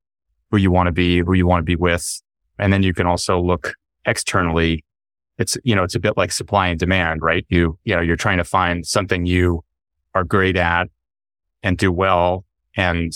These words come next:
care about and find meaningful that there's a need for, because if there's no need for it, nobody's gonna pay you for it, which could be great as a hobby, but,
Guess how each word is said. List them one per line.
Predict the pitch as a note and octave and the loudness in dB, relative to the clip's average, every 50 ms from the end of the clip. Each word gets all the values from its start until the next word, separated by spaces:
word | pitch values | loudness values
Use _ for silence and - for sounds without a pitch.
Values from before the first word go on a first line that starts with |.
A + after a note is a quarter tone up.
| - - _ - | -12 -14 _ -6
care | - B2+ A#2+ G#2 | -2 0 0 0
about | F#2 F2 E2 D#2 E2 F2 B2 B2+ - _ _ _ _ _ _ _ _ _ _ _ _ - | 0 0 0 0 0 0 -2 -4 -6 _ _ _ _ _ _ _ _ _ _ _ _ -6
and | - F#2 - | -4 -4 -2
find | - G#2+ F#2+ F2+ F2+ F2 | 0 0 0 2 0 0
meaningful | F#2 G#2 G2+ F#2+ E2+ - - F2+ E2 E2+ F2+ E2+ - _ _ _ _ _ _ _ - | 0 0 0 0 -2 -2 -2 -2 0 0 0 -2 -6 _ _ _ _ _ _ _ -4
that | G#2+ F#2 F2+ | -4 -2 0
there's | - F#2+ F2 F2+ | 0 0 0 0
a | F#2 | 0
need | F2+ F#2+ G#2 G2 - | 0 0 0 0 0
for, | - G2+ F2+ E2+ E2+ F2+ G2 - _ _ | -2 -2 -2 0 0 -2 -4 -6 _ _
because | - - - F#2 F#2 | -6 -2 0 0 0
if | F2+ - | 0 0
there's | G#2+ F#2+ F#2+ | -2 -2 0
no | G2 F#2+ F#2 | -2 -2 0
need | G2 A#2 A#2 A2 | 2 2 2 2
for | - - G#2 F#2 F2+ | 0 0 0 0 0
it, | F#2 F2 | 0 0
nobody's | G2+ F2+ F2 F2+ F2 E2 - | -2 0 0 0 -2 -2 -2
gonna | F#2 D#2 | -2 -2
pay | - G#2 G2+ | 0 0 0
you | F#2 F2 E2+ | 0 0 0
for | D#2+ - F#2+ F2+ E2 E2+ | -2 -2 0 0 0 0
it, | F2+ F#2+ - _ _ _ _ _ _ _ _ _ _ _ _ | 0 -2 -6 _ _ _ _ _ _ _ _ _ _ _ _
which | F#2+ F2+ E2 - - - | -4 -2 -2 -2 -4 -2
could | - A#2+ G#2 | -2 0 0
be | G2+ F#2 | 0 0
great | - G#2+ G2 F#2 | 0 0 0 0
as | F2+ F2+ | 0 -2
a | F2 | -2
hobby, | F2 A#2 B2 A#2 F#2+ F2 E2+ F2 | -2 0 0 0 0 0 -2 -2
but, | F#2 - D#2+ - | -2 -2 -4 -4